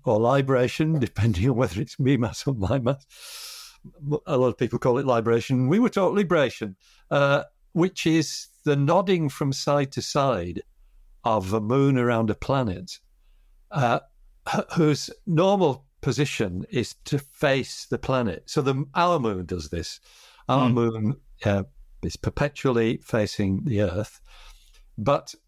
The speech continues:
Speaker 1: it actually, uh, l-, librates or librates. It nods slightly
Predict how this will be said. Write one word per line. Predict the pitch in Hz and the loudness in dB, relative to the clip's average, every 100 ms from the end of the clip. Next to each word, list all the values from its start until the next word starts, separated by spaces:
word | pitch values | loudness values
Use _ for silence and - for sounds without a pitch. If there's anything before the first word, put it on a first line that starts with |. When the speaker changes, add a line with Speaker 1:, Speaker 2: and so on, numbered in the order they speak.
| - | -4
Speaker 1:
it | 147 | 0
actually, | 151 196 - - 131 120 113 - _ _ _ _ _ - | 2 0 -4 0 2 2 0 -4 _ _ _ _ _ -4
uh, | 110 110 104 101 - _ 131 | 0 2 2 0 -2 _ -2
l-, | 113 | -2
librates | - 110 101 170 110 - | 0 -2 2 0 0 -6
or | 110 | -2
librates. | 110 107 147 117 - - - _ _ _ - | 0 2 0 0 -6 -16 -20 _ _ _ -10
It | - 139 | -6 -2
nods | 151 135 170 156 | 0 2 2 0
slightly | - 147 151 160 113 92 117 | -4 0 0 0 -2 -2 -2